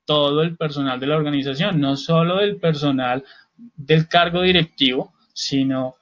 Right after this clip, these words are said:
a, a, al cargo más sencillo, más simple, porque acordémonos que,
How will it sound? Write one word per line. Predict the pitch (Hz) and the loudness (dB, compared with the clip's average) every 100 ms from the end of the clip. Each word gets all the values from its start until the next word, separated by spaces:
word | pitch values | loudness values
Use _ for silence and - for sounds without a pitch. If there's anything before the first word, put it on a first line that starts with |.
| _ - | _ -8
a, | 127 139 147 135 | -4 -4 -2 -4
a, | 131 - | -6 -8
al | 143 143 | -4 -4
cargo | - 143 139 151 | 0 0 2 6
más | 165 175 175 165 | 6 6 4 2
sencillo, | - 170 170 165 - 151 143 | 0 4 4 4 4 2 4
más | 143 135 | 4 2
simple, | - 139 156 | 2 2 2
porque | 151 - 139 - - - | 2 0 -2 -4 -16 -4
acordémonos | 139 139 156 190 170 | 0 2 4 4 4
que, | 175 143 | 2 0